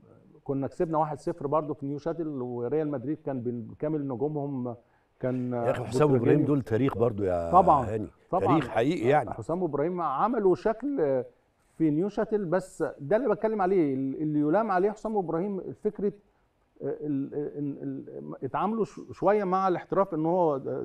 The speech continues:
Speaker 1: داخل الملعب بس، اللي هو ال-، التسعين
Speaker 2: لا،
Speaker 1: دقيقه.
Speaker 2: ده دي ثقافه في كل شيء.
Speaker 1: آه، يعني كانوا مكسلين شويه يتعلموا لغه، فده اثر عليهم ان هم يتعاملوا شويه مع اللعيبه او مع المدرب او مع المجتمع النيوزيلندي.
Speaker 2: خدت وقت قد ايه لما اتعلمت اللغه؟
Speaker 1: آه،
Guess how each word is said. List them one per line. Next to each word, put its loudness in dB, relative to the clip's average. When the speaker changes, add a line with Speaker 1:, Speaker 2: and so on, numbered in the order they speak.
Speaker 1:
داخل -2
الملعب 2
بس، -6
اللي -4
هو 0
ال-، -10
التسعين -2
Speaker 2:
لا، -2
Speaker 1:
دقيقه. 2
Speaker 2:
ده 0
دي -4
ثقافه -2
في -8
كل -4
شيء. -6
Speaker 1:
آه، -6
يعني -2
كانوا 0
مكسلين 0
شويه 2
يتعلموا 2
لغه، 2
فده 0
اثر -2
عليهم 0
ان -4
هم -4
يتعاملوا -4
شويه 0
مع -2
اللعيبه -2
او -4
مع -4
المدرب -2
او 0
مع 0
المجتمع -2
النيوزيلندي. 0
Speaker 2:
خدت 2
وقت 4
قد 0
ايه 2
لما 0
اتعلمت -4
اللغه؟ -8
Speaker 1:
آه، 4